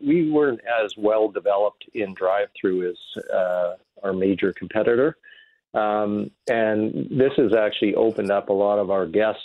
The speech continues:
to the fact that we do have drive-through. And in fairness, has actually opened up our franchisees to the opportunity <laughs> that they can find at the drive-through. So I think there's definitely a fundamental shift that we're gonna see, uh, continued higher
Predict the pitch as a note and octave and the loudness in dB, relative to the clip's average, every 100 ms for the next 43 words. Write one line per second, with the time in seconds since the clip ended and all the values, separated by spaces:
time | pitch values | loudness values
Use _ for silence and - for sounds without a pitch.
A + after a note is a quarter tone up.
0 | - F#2+ F#2+ G#2+ G2 - G2 F#2+ F2+ A2+ | -4 -4 -2 0 -2 -2 -4 -2 2 2
1 | A2+ F#2 F2 F#2 F#2 - G#2 B2 - _ | 2 0 0 0 0 0 0 0 -2 _
2 | _ _ _ - A2 G#2+ G#2 G#2 A#2+ B2 | _ _ _ -2 2 2 2 0 2 2
3 | A#2+ A#2 A2+ A2 A2 G#2+ A#2 G#2+ A2 G#2+ | 0 0 0 2 0 0 2 2 2 0
4 | G#2 G2+ G2 A2 G#2+ G#2+ G#2+ G2 A2+ A2 | -2 0 -2 -2 -2 2 2 2 2 0
5 | - G#2 G#2 G2+ G2+ G2 D3 D#3+ A#2+ F#2 | 0 0 2 2 0 -2 2 2 2 0
6 | E2 - - _ C3 - - - - - | -4 -16 -20 _ -6 -6 -14 -12 -10 0
7 | A2 - G#2 - G2 G2 G#2 G#2 G2+ F2+ | 0 2 0 0 -4 0 0 0 -2 -6
8 | - A2 - F2+ G2 F#2+ F2 - F2+ E2+ | -4 -4 -2 0 2 0 -2 -2 -2 -2
9 | - G2+ G2+ G2 - _ _ _ - - | 0 2 4 2 -4 _ _ _ -6 -4
10 | A2+ B2+ G#2 A2+ F#2+ - G#2+ - G#2 F#2+ | 0 0 0 -2 0 0 0 0 -6 0
11 | G2 F#2+ - G#2+ F#2+ F#2+ F#2 E2+ - G#2 | 2 2 0 -2 0 2 2 0 2 0
12 | - - - G#2 F#2 F#2+ F2+ - F#2 F2+ | 0 -2 0 -2 -4 -6 -6 0 2 4
13 | F2 F2 F2 - _ - A2 G2+ A2 G2 | 2 2 0 -4 _ -4 -2 0 0 2
14 | F#2+ F#2+ - G#2 G2+ F#2 F2+ | 2 0 -2 0 2 2 2